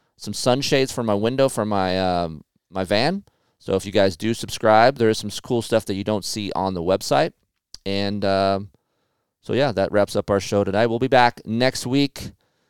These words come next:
Uh, we'll talk about the K T M two thousand and twenty-three bike, specifically the three fifty S X F, which I am excited to ride. Lots of changes. I've heard a lot of good things. And, of course, now the motocross two-stroke line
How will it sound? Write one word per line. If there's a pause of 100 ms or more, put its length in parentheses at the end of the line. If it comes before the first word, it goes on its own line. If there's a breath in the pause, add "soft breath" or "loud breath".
(200)
Uh,
we'll
talk
about
the
K
T
M
two
thousand
and
twenty-three
bike,
specifically
the
three
fifty
S
X
F,
which
I
am
excited
to
ride. (520)
Lots
of
changes. (380)
I've
heard
a
lot
of
good
things.
And,
of
course, (180)
now
the
motocross
two-stroke
line